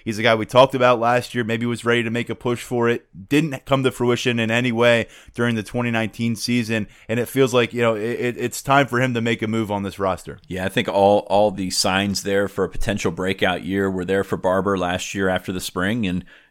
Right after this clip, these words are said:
Speaker 2: for whatever reason, it didn't happen. He was suspended for the first game. Obviously, since we've learned, uh, you know, he was involved in the, the Isaiah Humphries deal, and, uh,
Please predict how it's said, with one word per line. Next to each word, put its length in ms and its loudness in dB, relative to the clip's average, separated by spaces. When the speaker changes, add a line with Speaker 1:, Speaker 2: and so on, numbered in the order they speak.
Speaker 2:
for 200 -6
whatever 340 2
reason, 340 -2
it 120 -6
didn't 200 -4
happen. 360 -2
He 60 -4
was 120 -10
suspended 480 -4
for 60 -10
the 80 -4
first 360 -2
game. 220 0
Obviously, 320 -2
since 320 -4
we've 200 0
learned, 400 0
uh, 480 0
you 80 -8
know, 100 -2
he 120 -4
was 140 -6
involved 460 0
in 80 -2
the, 260 -2
the 140 0
Isaiah 380 2
Humphries 440 -2
deal, 480 0
and, 400 -2
uh, 320 4